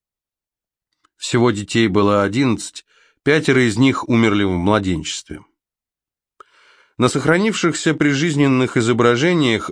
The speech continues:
отец – воплощённый аристократ, утончённые черты красивого лица, мать – чуть простоватая, курносая. Раевский лицом пошёл в мать.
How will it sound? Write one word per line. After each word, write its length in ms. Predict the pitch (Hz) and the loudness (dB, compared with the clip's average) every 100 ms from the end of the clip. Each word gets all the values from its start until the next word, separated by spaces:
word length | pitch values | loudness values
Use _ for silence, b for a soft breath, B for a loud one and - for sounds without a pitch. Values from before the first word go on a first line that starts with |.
| - | -4
отец – 500 | 107 - 170 165 - _ _ _ - | -2 -2 -2 -4 -14 _ _ _ -4
воплощённый 840 | 110 104 135 131 - 190 175 160 | -2 0 0 0 -2 0 2 2
аристократ, 840 | 147 - 147 135 135 110 87 - - | 0 0 -2 0 2 2 -2 -10 -10
утончённые 840 | 101 107 101 - 117 110 107 101 | -2 0 0 0 0 2 0 -2
черты 380 | - 104 80 117 | -2 -4 -4 -6
красивого 640 | 104 107 98 110 101 95 | -2 -2 -2 0 2 2
лица, 560 | 92 90 - - 123 135 b b b b _ | 2 0 -4 -2 0 -2 b b b b _
мать – 500 | 101 117 175 - - - | -2 0 0 -4 -12 -12
чуть 320 | - 190 - | -6 -6 -2
простоватая, 880 | 127 107 - 107 120 151 135 117 107 | -2 0 0 2 2 2 0 0 0
курносая. 920 | - - 101 98 107 98 - 95 87 b b b b - | -4 -2 0 2 2 0 -2 -2 -2 b b b b -4
Раевский 560 | 107 107 127 120 - 101 | 0 2 0 -2 -2 0
лицом 360 | 95 - 113 | 0 0 0
пошёл 400 | 107 98 - 101 | 0 -2 0 -2
в 60 | 92 | 0
мать. 340 | 98 82 - | 0 -2 -4